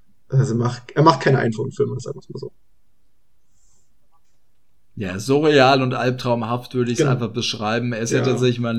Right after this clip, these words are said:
Speaker 2: Lieblingsregisseur und, äh, dementsprechend,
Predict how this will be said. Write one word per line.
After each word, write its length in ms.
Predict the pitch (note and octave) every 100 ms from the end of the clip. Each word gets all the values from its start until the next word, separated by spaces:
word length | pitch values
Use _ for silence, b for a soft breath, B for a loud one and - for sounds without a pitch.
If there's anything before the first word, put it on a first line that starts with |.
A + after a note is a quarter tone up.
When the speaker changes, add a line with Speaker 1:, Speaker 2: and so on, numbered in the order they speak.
| A2+
Speaker 2:
Lieblingsregisseur 1300 | B2+ - D3+ C#3+ B2+ B2 B2+ B2+ - C3 C3 C3+ B B B B B B
und, 580 | - A#2+ A#2 A2+ A2 G#2+
äh, 400 | A2+ G#2+ G#2+ G#2+ G#2 -
dementsprechend, 960 | A#2 A#2 A#2 - - A#2 A#2 A#2 G#2+